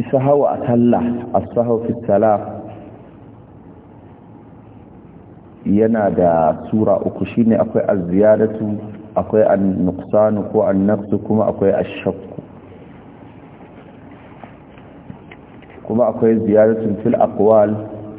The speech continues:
akwai kuma ziyaratun fil af'al. To, walil ulama fi dhalika mazahibu shatta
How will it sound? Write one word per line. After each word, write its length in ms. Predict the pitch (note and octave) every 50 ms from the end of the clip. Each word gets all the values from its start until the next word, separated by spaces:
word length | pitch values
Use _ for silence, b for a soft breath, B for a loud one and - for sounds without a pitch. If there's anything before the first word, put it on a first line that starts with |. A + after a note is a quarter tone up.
| - - -
akwai 300 | - - - G#2+ G#2+ G#2
kuma 240 | - - A2 A2+ A2+
ziyaratun 600 | G#2 G2+ G2+ G2+ G2 G2+ G2+ G2+ G2+ G2+ G2 F#2 F2+
fil 220 | - G#2+ G#2 G#2 - -
af'al. 1000 | - F#2+ F#2+ - - F2 F2+ G2 G2+ G2+ G2 F#2+ F#2+ F#2 F2 E2+ E2+ D#2+ D2 - - - - - - - - - - - - - - - - - - - - - - - - - - - - - - - - - - - - - - - - - - - - - - - - - - -
To, 120 | - F#2 F#2 F2+ F#2 F#2 F#2
walil 240 | F#2 F#2 F#2+ F#2+ -
ulama 380 | - C3 B2+ A#2 A2+ A2+ A2 G#2 G2+ -
fi 140 | - A2
dhalika 480 | G2+ A2 A2 G#2+ G#2+ A2 A2 - G#2+ G2
mazahibu 760 | F#2+ F#2 F2+ F2+ G2 G2+ G#2 G#2 G#2 G#2 F#2+ F#2+ F#2+ F#2+ F#2 -
shatta 440 | - - - - - - - E2